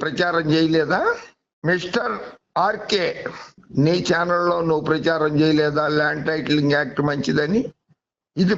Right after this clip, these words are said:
ప్రవేశపెట్టిందే నరేంద్ర మోడీ గారు, నరేంద్ర మోడీ ప్రభుత్వం, జగన్మోహన్ రెడ్డి ప్రభుత్వం కాదు ఇది ప్రవేశపెట్టింది. అయినా సరే మీరు అసత్య ప్రచారాలు చేయకండి. ప్రజలారా, తెలుగు ప్రజలారా,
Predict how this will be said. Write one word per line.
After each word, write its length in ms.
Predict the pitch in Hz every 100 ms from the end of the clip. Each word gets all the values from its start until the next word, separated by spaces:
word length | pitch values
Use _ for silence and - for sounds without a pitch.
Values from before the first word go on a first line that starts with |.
| -
ప్రవేశపెట్టిందే 840 | 190 233 240 240 254 254 254 269 254
నరేంద్ర 340 | 254 269 269 262 277
మోడీ 200 | 294 277
గారు, 280 | 277 240 180 135 - - _ 175
నరేంద్ర 320 | 214 254 269 254
మోడీ 200 | 269 269 254
ప్రభుత్వం, 500 | 262 269 277 294 262 190 127 - - _ _ 139
జగన్మోహన్ 500 | 214 269 320 277 269
రెడ్డి 160 | 262 247
ప్రభుత్వం 400 | 254 254 247 247 240
కాదు 240 | 247 285 294
ఇది 180 | 262 233 143 - - _ -
ప్రవేశపెట్టింది. 840 | 240 277 277 269 247 233 214 196 123 - - _ -
అయినా 260 | 139 147 165 131
సరే 240 | 123 117 95 - - - - _ _ _ _ _ _ _ _ 147
మీరు 340 | 143 151 139 117 127
అసత్య 360 | 175 170 - -
ప్రచారాలు 600 | 143 139 143 135 135 110 -
చేయకండి. 560 | - 151 - 180 180 294 - - _ _ _ 143
ప్రజలారా, 540 | 190 226 226 208 185 147 -
తెలుగు 220 | 208 233 226
ప్రజలారా, 520 | 226 220 208 196